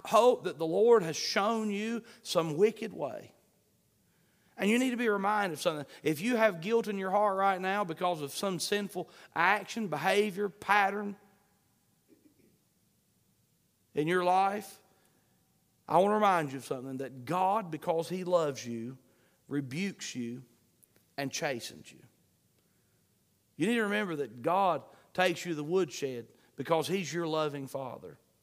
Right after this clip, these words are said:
"As many as I love, I rebuke and chasten." And so this is what the Bible says next. "Be zealous, therefore,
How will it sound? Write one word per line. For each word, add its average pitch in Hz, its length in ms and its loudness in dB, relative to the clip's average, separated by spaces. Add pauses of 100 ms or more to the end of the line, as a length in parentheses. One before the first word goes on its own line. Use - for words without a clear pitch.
(120)
"As 120 100 -10
many 160 240 0
as 147 120 -2
I 151 100 2
love, 170 220 2
I 156 100 0
rebuke 147 380 -4
and 175 80 -8
chasten." 175 440 -2 (320)
And 175 160 0
so 180 300 6
this 180 240 4
is 170 80 -2
what 180 100 4
the 160 60 0
Bible 165 260 4
says 180 240 -2
next. 180 320 -2 (280)
"Be 196 440 4
zealous, 185 680 4
therefore, 147 600 0